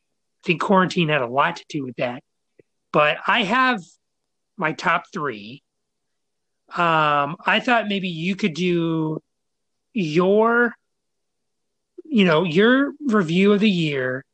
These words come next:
We can go over some stinkers. We can go over some hidden movies, like hidden gems,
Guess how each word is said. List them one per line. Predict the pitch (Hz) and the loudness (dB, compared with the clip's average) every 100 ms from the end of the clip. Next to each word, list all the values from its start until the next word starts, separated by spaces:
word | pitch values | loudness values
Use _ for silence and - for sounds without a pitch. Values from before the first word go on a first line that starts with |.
| _ _ _ - _ _ | _ _ _ -20 _ _
We | 185 | 0
can | 175 165 | 2 2
go | 175 170 | 4 2
over | 160 160 | 2 -2
some | 180 | -2
stinkers. | 151 - 220 208 240 247 240 - - | -2 0 2 2 4 4 2 0 -4
We | 170 | -4
can | 165 151 | -4 -4
go | 160 160 | 0 0
over | 147 156 | 0 -2
some | 143 - 147 135 131 131 127 | -4 -2 0 0 -2 -4 -4
hidden | 139 214 220 226 233 220 | 0 2 4 4 4 4
movies, | 214 208 208 202 214 202 - - _ _ _ _ _ _ _ | 4 4 2 2 2 0 -2 -16 _ _ _ _ _ _ _
like | 170 131 | -6 -2
hidden | 165 185 175 | 0 2 2
gems, | 180 175 170 170 170 | 2 2 2 0 -2